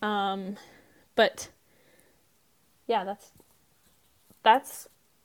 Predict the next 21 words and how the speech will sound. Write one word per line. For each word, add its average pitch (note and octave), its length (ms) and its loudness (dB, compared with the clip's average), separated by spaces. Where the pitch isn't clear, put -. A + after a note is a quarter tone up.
what A#3+ 140 0
I A3+ 40 0
know A3 120 -2
about G3 220 -4
the G3 100 -8
local G3 360 -2
things. F#3+ 320 -8
I G3 120 0
don't, A#3 240 0
um, G3 380 -6
I G#3+ 60 -8
know B3+ 140 6
there's C4 220 4
a A3+ 100 0
company A#3+ 520 -4
on G#3+ 140 -10
the - 160 -10
East A3+ 180 -8
Coast, A#3+ 420 4
I G3 60 2
think, - 640 -2